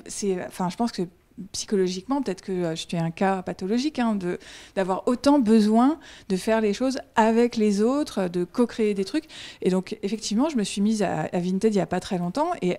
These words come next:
assez logiquement, bah, j'en ai parlé à ma communauté sur Instagram et en newsletter. J'ai fait une newsletter sur le sujet. Et je me retrouve avec, je trouve ça extraordinaire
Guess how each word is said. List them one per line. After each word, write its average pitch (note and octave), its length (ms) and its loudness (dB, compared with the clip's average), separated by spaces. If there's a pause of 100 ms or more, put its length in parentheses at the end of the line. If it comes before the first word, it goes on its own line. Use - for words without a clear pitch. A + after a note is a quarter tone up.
assez G3 300 -4
logiquement, G#3 520 0
bah, G3 120 0
j'en E3+ 160 -2
ai E3 100 -4
parlé G#3 420 -2
à F#3 80 -4
ma D#3+ 300 -8
communauté F3 560 -6
sur F#3 240 -10
Instagram F#3 640 -6
et F3 80 -4
en D#3+ 80 -6
newsletter. E3+ 560 -6
J'ai G#3 100 -4
fait F#3+ 140 -12
une F#3 100 -6
newsletter F3+ 460 -8
sur F3+ 160 -12
le D#3+ 100 -6
sujet. G#3+ 360 -6 (920)
Et G#3+ 320 4
je F#3+ 80 0
me G3+ 120 4
retrouve G#3 500 2
avec, F#3+ 420 0
je G3 140 -6
trouve - 280 -8
ça - 320 -4 (100)
extraordinaire B3 920 0